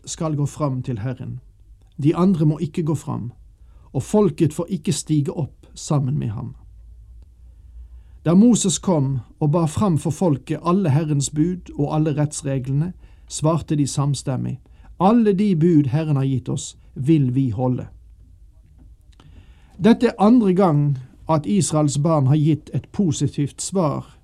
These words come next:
når Gud spurte dem om de ønsket hans bud og lov. De er svært selvbevisste, egenmektige og nesten arrogante når de sier til Gud, «Ja, vi ønsker din lov.»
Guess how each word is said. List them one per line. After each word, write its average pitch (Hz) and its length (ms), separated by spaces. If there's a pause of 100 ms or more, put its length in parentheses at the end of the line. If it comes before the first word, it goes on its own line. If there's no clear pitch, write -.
når 147 180
Gud 151 280
spurte - 460
dem 139 340
om 147 140
de - 160
ønsket 156 420
hans 135 300
bud 135 280
og 135 80
lov. 151 300 (1000)
De - 80
er 139 60
svært 170 420
selvbevisste, 151 720 (300)
egenmektige 160 920 (200)
og 151 120
nesten 160 360
arrogante 165 840 (260)
når 151 140
de 151 120
sier 151 300
til 127 260
Gud, 139 280 (160)
«Ja, 190 260 (400)
vi 180 180
ønsker 175 360
din 127 180
lov.» 123 280